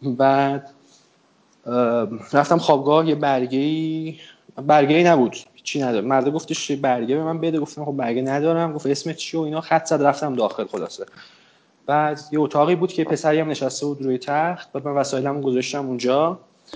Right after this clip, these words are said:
و اومدم بیرون که تهران رو ببینم و یکم تهران رو دیدم. بعدش رفتم دانشگاه برای ثبت نام کردن.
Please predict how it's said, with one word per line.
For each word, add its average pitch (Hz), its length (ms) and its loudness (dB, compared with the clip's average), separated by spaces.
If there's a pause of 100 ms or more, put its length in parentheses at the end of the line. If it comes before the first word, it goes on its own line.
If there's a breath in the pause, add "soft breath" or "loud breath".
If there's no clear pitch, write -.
(320 loud breath)
و 127 160 0
اومدم 135 520 4
بیرون 143 240 -2
که 143 100 -4
تهران 131 440 2
رو 127 80 4
ببینم 98 520 -2 (1400)
و 127 240 0
یکم 131 220 -4
تهران 123 340 -2
رو 143 100 0
دیدم. 160 500 -4
بعدش 143 560 0
رفتم 139 340 -2
دانشگاه 131 440 -2
برای 139 140 -2
ثبت 123 320 -4
نام 113 220 -10
کردن. 120 640 -4